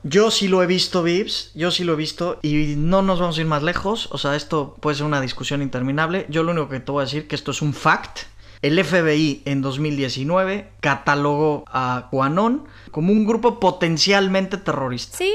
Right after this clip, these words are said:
Speaker 2: yo lo escuché.
Speaker 1: Entonces, si el F B I te está catalogando como un grupo potencialmente terrorista y tú en Facebook ves que hay un fulano, imagínate que sea uno nada más de todo el movimiento, que dice que se van a levantar en armas y pierde Trump,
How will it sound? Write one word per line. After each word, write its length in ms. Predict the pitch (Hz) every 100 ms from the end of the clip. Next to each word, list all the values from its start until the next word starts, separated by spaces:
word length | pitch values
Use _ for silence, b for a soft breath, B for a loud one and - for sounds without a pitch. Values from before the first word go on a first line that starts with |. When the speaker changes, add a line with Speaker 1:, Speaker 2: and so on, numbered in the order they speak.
| 392
Speaker 2:
yo 140 | 240
lo 100 | 254
escuché. 460 | 285 - 302 359 381
Speaker 1:
Entonces, 300 | - 185 147
si 160 | - 190
el 100 | 285
F 220 | 330 330
B 120 | 294
I 300 | 247 170 107
te 80 | -
está 200 | 147 214
catalogando 580 | 214 175 160 151 156 139
como 160 | 156 185
un 120 | 190
grupo 280 | 180 156 -
potencialmente 680 | 135 147 151 185 185 170
terrorista 680 | 156 131 131 127 120 - 95 B B B
y 100 | 165
tú 200 | - 240
en 120 | 214
Facebook 460 | 190 196 170 151 143
ves 400 | 147 156 - - B B B
que 80 | 175
hay 180 | 180 170
un 220 | 233 240 240
fulano, 580 | 196 170 143 143 214 -
imagínate 560 | - 175 180 220 208 151
que 80 | 139
sea 220 | - 139
uno 260 | 135 127 113
nada 220 | 120 113
más 340 | 101 107 -
de 120 | 127
todo 160 | 117 123
el 80 | 120
movimiento, 560 | 113 110 113 113 - - B B B
que 140 | 143
dice 280 | 170 170 147
que 80 | 135
se 100 | 143
van 140 | 170
a 60 | 180
levantar 360 | 156 139 151
en 140 | 147 139
armas 360 | 131 127 123
y 40 | 123
pierde 320 | 139 139 131
Trump, 360 | - 135 175